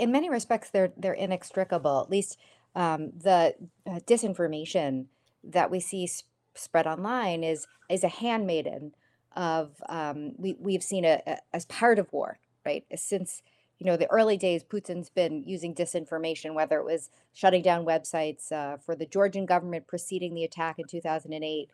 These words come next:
so that the, the kinds of disinformation that we see spread online, um, I think, is part of the story of war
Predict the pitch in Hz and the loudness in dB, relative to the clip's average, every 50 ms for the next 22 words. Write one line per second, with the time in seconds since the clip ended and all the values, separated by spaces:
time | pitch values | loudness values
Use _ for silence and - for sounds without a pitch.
0 | _ _ _ _ _ _ _ - - 202 190 185 165 - _ - 175 175 _ _ | _ _ _ _ _ _ _ 0 2 4 6 6 4 4 _ -10 -20 -20 _ _
1 | - 196 180 208 196 185 170 - - _ - 175 196 185 - - - 240 233 220 | -16 -6 -2 0 2 2 0 -2 -8 _ -8 -8 -8 -8 -8 -10 -8 -8 -6 -6
2 | 196 170 - 175 - - 190 180 - 175 170 170 170 - 175 170 147 - 170 165 | -8 -6 -6 -6 -6 -6 -8 -10 -8 -8 -8 -8 -8 -8 -10 -10 -8 -8 -8 -10
3 | - - - 185 180 170 165 160 - - - 165 160 165 170 190 226 269 294 285 | -10 -6 -4 -2 -2 -2 -2 -6 -6 -2 0 2 2 2 2 2 2 0 2 4
4 | 240 202 185 175 170 165 - _ _ _ _ _ _ _ _ - 160 156 151 156 | 4 4 4 4 2 -2 -6 _ _ _ _ _ _ _ _ -4 -4 -2 -2 -4
5 | 156 - - 185 - 196 180 - - 185 180 - - - - - 220 226 220 208 | -6 -8 -8 -4 -2 -4 -4 -2 -2 -4 -4 -4 -8 -4 4 6 6 6 6 4
6 | 175 180 - - - 190 180 180 180 175 170 - 180 180 185 175 156 139 - 123 | 0 -2 -4 -4 2 4 6 6 6 6 4 2 0 0 2 2 2 2 0 -4